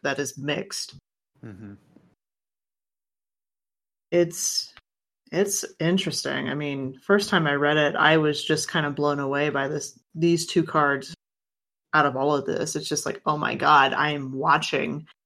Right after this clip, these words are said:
Speaker 1: the creation of this race." And it's not even, I'm not even watching the end result. I'm just watching the beginning before anything actually happens.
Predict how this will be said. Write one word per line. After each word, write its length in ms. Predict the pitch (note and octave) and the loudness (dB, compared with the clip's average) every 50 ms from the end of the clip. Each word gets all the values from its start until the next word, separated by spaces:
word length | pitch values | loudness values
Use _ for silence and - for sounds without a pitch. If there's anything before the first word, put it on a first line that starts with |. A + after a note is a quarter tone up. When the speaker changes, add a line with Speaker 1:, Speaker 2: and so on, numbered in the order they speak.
| _ _ _ _ _ _ - | _ _ _ _ _ _ -2
Speaker 1:
the 120 | E3+ E3+ E3 | 2 2 2
creation 500 | E3 - F3+ D#3+ D3+ D#3 D#3 - D#3+ D3 | 2 2 0 2 2 2 0 -2 -4 -6
of 80 | C#3 - | -6 -4
this 240 | - - C3 - - | -6 -6 -6 -4 -2
race." 440 | D3 D3+ E3 D#3+ D3 D3 - - - | 0 2 2 2 2 0 -2 -4 -4
And 160 | - D#3+ D#3 | -2 0 0
it's 180 | D#3 D#3 - | 0 0 0
not 140 | E3+ E3+ E3 | 0 0 2
even, 300 | E3 E3 D#3 D3+ D3 - - | 2 0 0 -2 -2 -2 -2
I'm 120 | D#3+ D#3+ D#3+ | 0 2 2
not 140 | E3 D#3+ D#3+ | 4 4 2
even 260 | D#3 D#3 D3 D3 D3 | 2 0 -4 -6 -2
watching 560 | C#3+ D3 D3 D#3 - - D#3+ D3+ D3+ C#3 - _ _ | 0 0 0 0 0 -2 -2 -2 -4 -6 -10 _ _
the 400 | - D#3 D3+ D3+ D3 C3+ - - | -10 -6 -2 -2 -2 -2 -2 0
end 220 | - E3+ F3 E3+ D3 | 2 2 2 2 2
result. 340 | D3+ C#3+ D3 E3 F3+ E3 D3 | 0 2 2 4 4 4 2
I'm 120 | D3+ D3+ | 0 0
just 160 | D#3+ D#3 D#3 | -2 -2 0
watching 280 | D#3 D3+ D3 - D#3 D3 | 0 -2 -2 -2 -4 -6
the 80 | C#3 | -6
beginning 480 | C3 C#3 C3 D3 D#3 E3+ F3+ D#3+ C3+ C3+ | -6 -6 -2 0 2 2 2 2 0 -2
before 340 | C3 C3+ - - D3+ D3 C#3+ | -6 -8 -6 -4 -4 -4 -4
anything 360 | D3 D3 D3 C#3+ - C#3 C3+ | -4 -6 -8 -10 -10 -10 -10
actually 240 | C3+ C3+ - - D3 D3 | -10 -10 -10 -12 -12 -6
happens. 640 | - D#3+ E3 F3 F3+ - - - - - - - | -2 0 0 0 -2 -6 -20 -20 -20 -20 -20 -20